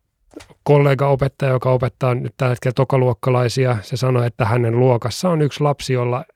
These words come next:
on kapulapuhelin, ei älypuhelinta. Ja kerran se sattui soimaan siellä luokassa, repussa oli unohtunut äänelliselle, niin nyt tyttö otti,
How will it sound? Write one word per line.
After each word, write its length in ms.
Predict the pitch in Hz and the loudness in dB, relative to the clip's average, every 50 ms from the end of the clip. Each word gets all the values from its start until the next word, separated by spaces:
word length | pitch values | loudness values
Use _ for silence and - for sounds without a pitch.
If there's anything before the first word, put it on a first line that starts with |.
| _ _ _ - | _ _ _ -4
on 140 | 143 139 135 - | -4 -4 -2 0
kapulapuhelin, 840 | - 170 127 - 135 123 113 107 - 123 110 110 135 139 143 139 | 0 0 2 2 0 0 0 0 -2 -4 -4 -4 -4 -6 -6 -4
ei 140 | 131 131 131 | -2 -2 0
älypuhelinta. 720 | 127 120 117 110 - 135 120 117 131 139 143 139 - - - - - - - - - - - - | 0 0 -2 -2 -2 -2 -4 -2 -4 -4 -8 -8 -12 -14 -18 -20 -20 -20 -20 -20 -20 -20 -14 -12
Ja 60 | 113 - | -2 2
kerran 340 | 170 170 160 156 151 135 110 | 2 4 4 4 2 2 2
se 100 | 131 123 | 0 -2
sattui 320 | 135 135 - _ 143 123 | -2 -2 -2 _ -6 -2
soimaan 480 | - 143 135 131 123 123 123 120 113 104 | 2 2 2 2 2 2 0 0 -2 -2
siellä 400 | 120 120 120 117 113 117 117 - - _ _ _ _ - | -2 -2 -2 -2 -2 -2 -4 -6 -8 _ _ _ _ -4
luokassa, 640 | 139 151 165 156 135 - - 127 - - - 131 117 92 - _ _ _ _ _ _ _ _ _ _ _ _ - - - - _ _ _ _ _ _ - | -2 0 2 2 2 0 -2 -6 -8 -4 -2 -2 -2 -2 -6 _ _ _ _ _ _ _ _ _ _ _ _ -20 -20 -20 -20 _ _ _ _ _ _ 0
repussa 380 | - 117 - 131 - - 127 | 0 2 2 -2 -2 -2 0
oli 80 | 123 131 | 2 2
unohtunut 360 | 135 131 120 - 120 120 135 | 2 2 0 -2 -2 0 0
äänelliselle, 600 | 165 160 139 131 127 120 107 131 123 127 127 101 - - - - | 2 2 2 2 0 0 -2 -2 -2 -2 -2 -4 -6 -10 -10 -10
niin 140 | 135 127 - - | -10 -10 -8 -10
nyt 80 | 143 135 | -6 -6
tyttö 220 | 156 143 - - | -6 -4 -2 -4
otti, 340 | 123 - - 143 131 - - | -4 -2 -2 -2 -4 -4 -8